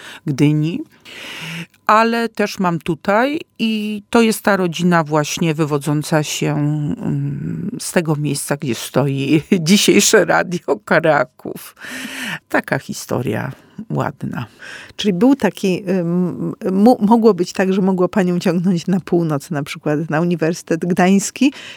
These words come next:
Speaker 2: idąc za dziadkami północnymi albo południowymi do Krakowa.
Speaker 1: U mnie było trudniej. Moja mama bardzo ciężko chorowała i to, że w ogóle skończyłam studia, to jest rodzaj pewnego, e, cudu, bo praktycznie,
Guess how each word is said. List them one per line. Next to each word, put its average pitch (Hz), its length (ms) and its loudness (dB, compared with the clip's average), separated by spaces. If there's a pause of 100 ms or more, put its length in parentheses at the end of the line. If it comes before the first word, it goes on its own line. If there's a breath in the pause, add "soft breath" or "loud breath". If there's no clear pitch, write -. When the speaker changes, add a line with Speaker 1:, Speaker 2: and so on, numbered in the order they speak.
Speaker 2:
idąc 196 320 4
za 185 120 6
dziadkami 185 520 2
północnymi 202 720 2
albo 190 220 4
południowymi 196 720 4
do 180 140 2
Krakowa. - 580 -4 (220 loud breath)
Speaker 1:
U 254 60 2
mnie 247 180 10
było 190 160 4
trudniej. 160 580 0
Moja 208 320 6
mama 160 260 4
bardzo 143 340 0
ciężko 147 420 0
chorowała 156 800 0 (160)
i 185 140 4 (100)
to, 208 180 4
że 185 160 2
w 165 80 0
ogóle 180 380 4
skończyłam 165 600 2
studia, 156 500 -2
to - 240 -4
jest 170 340 0
rodzaj 156 420 0
pewnego, 147 760 2 (120)
e, 143 160 2 (100)
cudu, 147 580 -2
bo 175 100 0
praktycznie, 170 920 0